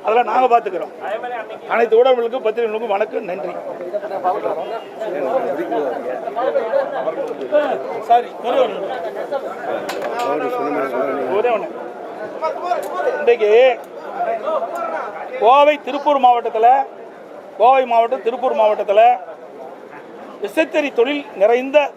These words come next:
Speaker 1: பகுதி. அதுவும் அந்த விசைத்தறி நிறைந்த பகுதியில கடந்த ஒரு மாத காலமாக இந்த விசைத்தறி தொழில் செய்கின்றவர்கள் வேலை நிறுத்தத்தில் ஈடுபட்டிருக்கின்றார்கள்.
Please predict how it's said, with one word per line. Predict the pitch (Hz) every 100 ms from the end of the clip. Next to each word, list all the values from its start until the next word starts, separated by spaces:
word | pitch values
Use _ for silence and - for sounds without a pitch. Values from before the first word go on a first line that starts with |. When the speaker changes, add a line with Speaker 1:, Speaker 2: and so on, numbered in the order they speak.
| - 220
Speaker 1:
பகுதி. | 220 208 151 - - - - - - - - - 226 233 - - - - - -
அதுவும் | 226 277 285 196 - - - - - - - - - - - -
அந்த | 247 269 226 196
விசைத்தறி | 202 269 302 277
நிறைந்த | 240 277 277 240
பகுதியில | 240 233 247 277 262 - - - - - - - - - - - - - -
கடந்த | 240 277 262 214
ஒரு | 285 311
மாத | 294 262
காலமாக | 254 262 262 262 277 - - - 123 233 - - - - -
இந்த | 196 196
விசைத்தறி | 214 277 269 320 226 180 - - - - 123 - - - -
தொழில் | 196 269 233
செய்கின்றவர்கள் | 226 220 214 254 285 220
வேலை | 254 262
நிறுத்தத்தில் | 240 240 226
ஈடுபட்டிருக்கின்றார்கள். | 247 214 202 208 202 196